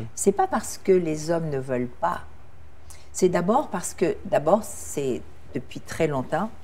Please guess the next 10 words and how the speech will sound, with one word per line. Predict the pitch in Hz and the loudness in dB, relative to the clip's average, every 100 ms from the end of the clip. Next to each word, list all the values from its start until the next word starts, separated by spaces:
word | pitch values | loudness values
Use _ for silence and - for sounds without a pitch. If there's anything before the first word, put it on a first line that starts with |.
| - - - | -12 -12 -10
c'est | - 156 | -2 2
la | 151 | 4
façon | - 156 233 214 | 4 2 4 4
dont | 156 | 4
ils | 147 - | -2 -2
ont, | 151 - | -6 -2
ils | 151 143 | -2 0
ont | 147 | 0
été | 151 - 185 190 - - - - - | -2 2 4 4 0 -12 -12 -12 -2
mindés, | 143 160 160 151 147 135 135 | 4 6 6 4 0 2 2